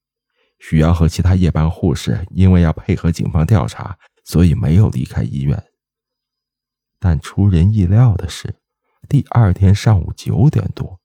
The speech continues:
清洁工发现戴元躲在垃圾房里，一副受惊过度的模样。赵院长对戴元的行为极为恼怒，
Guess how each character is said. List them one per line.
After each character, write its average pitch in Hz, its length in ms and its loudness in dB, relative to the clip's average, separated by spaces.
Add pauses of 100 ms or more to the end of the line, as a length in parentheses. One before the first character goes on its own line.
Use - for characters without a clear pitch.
(480)
清 147 220 2
洁 117 120 4
工 135 220 4
发 78 180 2
现 - 460 -4
戴 76 160 0
元 64 240 0
躲 - 160 -6
在 - 140 -6
垃 71 180 -2
圾 87 140 -2
房 - 340 0
里， - 180 -2 (260)
一 117 120 4
副 135 160 4
受 107 300 2
惊 120 180 2
过 127 220 4
度 165 180 4
的 80 80 2
模 67 260 0
样。 101 220 2 (1700)
赵 73 240 2
院 76 180 2
长 - 180 -4
对 76 140 0
戴 73 180 -2
元 71 140 0
的 69 60 0
行 - 240 -2
为 69 120 0
极 101 280 0
为 90 140 6
恼 69 220 -2
怒， - 220 -10